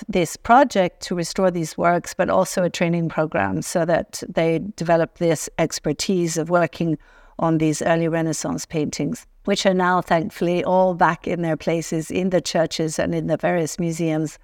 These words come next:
um, around, in and around Dubrovnik. And this was a project that lasted ten years, and in the process of which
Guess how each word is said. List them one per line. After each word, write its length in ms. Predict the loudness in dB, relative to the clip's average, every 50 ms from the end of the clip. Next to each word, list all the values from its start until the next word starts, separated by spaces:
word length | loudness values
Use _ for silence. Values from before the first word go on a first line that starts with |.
| _ _ _ -20 -20 -20 -20 -18 -6 -2
um, 600 | 0 2 2 2 2 2 2 2 2 2 0 0 0
around, 460 | 0 2 4 4 4 4 2 2 0
in 180 | 0 0 0 0
and 100 | 0 0
around 360 | 0 0 2 0 0 0 -2
Dubrovnik. 640 | -4 -4 0 2 2 2 2 0 -2 -4 -4 -6 -10 -18 _ _ _ -20 -20 _ _ -14 -6 -4
And 120 | 0 2
this 220 | 2 2 2 4
was 340 | 4 4 4 4 2 -6 -10 -2 0
a 100 | 0 0
project 560 | 0 0 0 2 2 2 2 0 0 0 2
that 180 | 0 0 2 2
lasted 480 | 2 0 0 0 -2 -4 -4 -4 -4 -6
ten 320 | -4 -2 0 0 0 0
years, 400 | 0 0 -2 -2 -4 -4 -6 -6
and 120 | -4 -2
in 120 | -2 0 0
the 100 | 0 -2
process 580 | 0 2 4 4 4 4 4 2 0 0 0
of 160 | -2 -4 -2 0
which 300 | -2 -2 -2 -4 -6